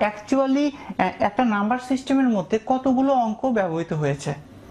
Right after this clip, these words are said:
ঠিক যতগুলো অঙ্ক ব্যবহৃত হবে সেই অঙ্কের নাম্বারটাকে আমরা বলবো ওই নাম্বার সিস্টেমের বেস।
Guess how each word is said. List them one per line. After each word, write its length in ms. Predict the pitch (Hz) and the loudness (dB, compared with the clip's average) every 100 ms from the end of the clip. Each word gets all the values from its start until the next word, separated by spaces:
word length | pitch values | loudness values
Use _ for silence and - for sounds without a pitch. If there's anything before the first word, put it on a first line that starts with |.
| - - - - | -18 -18 -16 -2
ঠিক 200 | - 226 | 2 2
যতগুলো 420 | 185 208 240 262 269 | 2 2 2 4 2
অঙ্ক 180 | 262 269 | 2 2
ব্যবহৃত 480 | 247 233 254 254 | 2 2 0 2
হবে 280 | 262 269 302 - - | 0 0 -2 -6 -12
সেই 260 | - 220 220 | -2 0 2
অঙ্কের 300 | 220 220 254 | 0 0 0
নাম্বারটাকে 600 | 202 185 196 202 233 240 | 2 2 0 -2 -2 0
আমরা 200 | 226 202 | 0 0
বলবো 360 | 175 170 214 302 - - | 0 0 0 -4 -10 -2
ওই 240 | 175 202 - - - - | 0 2 -2 -8 -14 0
নাম্বার 260 | 160 160 165 | 2 2 0
সিস্টেমের 400 | 175 - 202 277 | -2 0 0 2
বেস। 360 | 202 156 143 | 2 0 0